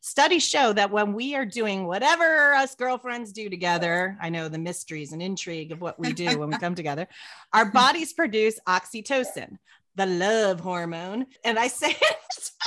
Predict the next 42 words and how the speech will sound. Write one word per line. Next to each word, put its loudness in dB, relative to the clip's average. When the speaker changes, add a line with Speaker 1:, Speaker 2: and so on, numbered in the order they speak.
Speaker 1:
I -4
don't -2
know. -4
Anyways, 2
the 0
love 6
hormone. -2
Low 4
levels 4
of -2
oxytocin -2
have 0
been 2
connected -2
with -6
depression -4
and 0
anxiety. -2
And 2
unlike 2
partners, 2
parents, -2
and -8
children -2
who 0
can -8
often 0
be -4
the -6
cause 0
of -4
anxiety, -4
despite 2
how 6
much 2
we 0
may -2
or 0
may -2
not -2
love -2
them, -6